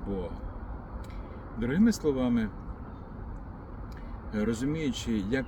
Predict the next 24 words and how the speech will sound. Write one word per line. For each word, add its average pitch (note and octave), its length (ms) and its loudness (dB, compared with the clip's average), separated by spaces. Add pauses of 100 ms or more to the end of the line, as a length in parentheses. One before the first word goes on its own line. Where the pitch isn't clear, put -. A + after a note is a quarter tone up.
треба G#2+ 360 2 (100)
жити A2 360 -2
в F#2 120 -6
цьому G#2 440 0
просторі, F#2+ 560 -2 (460)
е, G2 280 -2
ці - 220 -2
люди, D#3 300 0
представники A2 560 0
цих A#2 260 -4
людей B2+ 260 0
доставали G2+ 680 -2
Китаю, A2 520 -2 (140)
Індії, F2+ 580 2 (120)
Тібету, G#2+ 600 -2 (180)
Ірану, G#2 600 0 (180)
Іраку, G#2+ 540 -2 (540)
сучасної A#2 580 0
Європи. G#2 400 -2
Це - 160 -6
були A#2 180 0
надзвичайно A2+ 680 0
розумні G2+ 400 0
люди. F2+ 300 -6